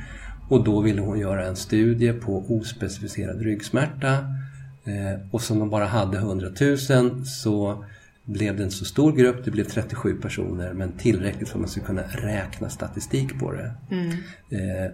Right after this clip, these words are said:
Speaker 1: och då gjorde vi den och den pågick,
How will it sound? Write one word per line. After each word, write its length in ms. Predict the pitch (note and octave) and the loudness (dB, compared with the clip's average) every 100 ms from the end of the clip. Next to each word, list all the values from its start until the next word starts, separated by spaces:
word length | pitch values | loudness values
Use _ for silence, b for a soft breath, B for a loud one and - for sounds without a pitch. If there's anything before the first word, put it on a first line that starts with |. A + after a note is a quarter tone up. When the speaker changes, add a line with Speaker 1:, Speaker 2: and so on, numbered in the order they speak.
| - | -8
Speaker 1:
och 340 | - G2+ - - | -6 -6 -8 0
då 80 | B2 | 6
gjorde 240 | B2+ B2 A#2+ | 8 8 8
vi 100 | A#2 | 6
den 340 | A2+ A2+ B2 | 8 6 4
och 140 | A#2+ | 2
den 240 | A2 G#2+ G#2+ | 2 0 2
pågick, 680 | B2 G#2+ G#2 G2+ - - | 4 4 4 2 -2 -14